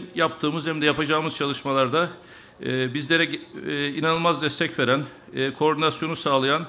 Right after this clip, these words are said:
Kadıköy Belediye Başkanımız Sayın Serdil Odabaşı ve ekibine, bu yatırımlar için alın teri dökmüş ve dökecek olan tüm mesai arkadaşlarıma ayrı ayrı teşekkür ediyor. Bu yatırımın başta Kadıköy ülke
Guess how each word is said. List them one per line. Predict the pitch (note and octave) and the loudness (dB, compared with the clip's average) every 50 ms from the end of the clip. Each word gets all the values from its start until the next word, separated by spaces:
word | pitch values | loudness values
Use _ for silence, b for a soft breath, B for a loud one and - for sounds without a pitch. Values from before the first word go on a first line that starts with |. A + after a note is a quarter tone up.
| B B B B B | B B B B B
Kadıköy | - D3+ D3+ D#3 D#3+ E3+ D#3+ C#3 | -2 -2 -2 2 0 0 2 2
Belediye | D3+ D3 D3 C#3+ D3 D3+ D3+ | 2 0 2 2 2 4 4
Başkanımız | D3 C#3+ C3 - - B2+ B2 C#3 D3+ D3 | 4 2 0 0 -2 0 0 0 -2 -2
Sayın | - - C#3+ D3+ D#3 | -4 -4 -2 -2 -2
Serdil | D3 - - - C#3+ C#3 B2+ C#3 D#3 D3+ - - - | -4 -4 -2 0 2 2 2 0 -4 -6 -8 -14 -12
Odabaşı | - C#3+ C#3 C#3+ C#3+ C#3 B2+ - - C#3+ - - - - - - | -6 -2 -2 0 2 0 -2 0 -2 -4 -4 -4 -10 -16 -8 -2
ve | C3+ C#3 C3+ C3 - | 0 0 0 0 -2
ekibine, | D3 - - - B2 B2 A2 A2+ A#2 A#2+ - - - B B B B B B B | -4 -4 -4 -2 -2 -2 -2 -2 -2 -4 -10 -18 -20 B B B B B B B
bu | - F3 | 2 6
yatırımlar | G3 G3 F#3 F3+ G3 F#3 F#3 F3+ F#3+ F#3 | 6 6 6 6 4 4 4 4 4 2
için | F3 E3+ - F3+ F3+ F3+ - | 2 2 0 -2 -4 0 2
alın | D#3+ D#3 E3+ E3+ | 2 4 4 2
teri | - E3+ E3 D#3 D3 | 0 0 -2 0 0
dökmüş | D#3 D3 D3 - - E3 - - | 0 -2 -2 -4 -8 -8 -6 -6
ve | D#3 D3+ | -4 -2
dökecek | D3+ D3 - D3 C3+ E3 E3 E3+ | -2 0 0 0 0 0 0 0
olan | D3+ D3 C#3+ C3+ C3 | 0 2 2 2 2
tüm | - G#3 G3+ | 0 0 2
mesai | F3+ E3 D3+ - C#3+ C#3 C3 | 2 0 0 0 0 2 2
arkadaşlarıma | C3 B2+ B2 - B2 B2 A#2+ B2 - B2+ B2 B2 D3 D#3+ D3+ - | 0 0 0 0 -2 -2 -2 -2 -4 -4 -2 -2 -2 -4 -6 0
ayrı | D3 C#3+ C#3+ D3+ D3 | 2 4 4 4 4
ayrı | C#3 C3 A#2+ B2 | 2 2 -2 -2
teşekkür | A#2+ C3+ B2+ - D3 D3 E3 | -4 -4 -2 -4 -4 -2 -2
ediyor. | E3 D#3 D#3 D#3+ E3 E3 - B B B B B B B B | -2 0 0 -2 -2 -4 -8 B B B B B B B B
Bu | A#3+ A#3+ | 0 4
yatırımın | A3 G3+ F3+ - F#3 F#3 F3 F#3 F3+ F3+ | 4 4 4 4 2 4 4 2 4 4
başta | F3 E3 - - F3 | 4 4 4 2 0
Kadıköy | F3+ E3+ D#3+ E3+ E3 - E3 | 0 0 -2 -2 -2 -2 -2
ülke | D#3+ D3 - D#3 D#3+ | -4 -2 -4 -6 -6